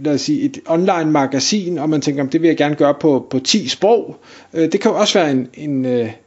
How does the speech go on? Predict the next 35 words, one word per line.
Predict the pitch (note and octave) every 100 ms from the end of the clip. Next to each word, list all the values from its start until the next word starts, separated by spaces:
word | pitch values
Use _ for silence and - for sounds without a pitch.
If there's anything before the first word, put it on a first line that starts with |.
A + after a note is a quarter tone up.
| _ -
en | D3+
ting, | - G3 D#3 - _ _
og, | - D#3 -
og | C#3+
derfor | D#3 E3
er | D#3
nogle | C3+
processer, | C#3+ C3 C#3 C3+
der | C3+
skal | - C3+
sættes | C#3+ B2+
op. | C3+ C3
Hvordan | C#3+ C3+ C#3
er | C3
det, | B2
man | C3
gør | B2+ A#2+
det? | A2+ G#2 - _ _ _ _ _ _ _ _ _ _ _ - - - - - -
Men, | G3 G#3+ -
men | A#3
uanset | A#3 C#4 A#3+ A#3 G3
om | F#3+ F3
det | F#3+
er |
det | E3+ F#3+
ene | G#3+
eller | G3
det | E3+
andet, | D#3+ F#3+
jamen | E3
så, | G#3+ F3
så | -
skal | G#3 -
vi | G#3
ligesom, | F#3 F#3 G3+ D#3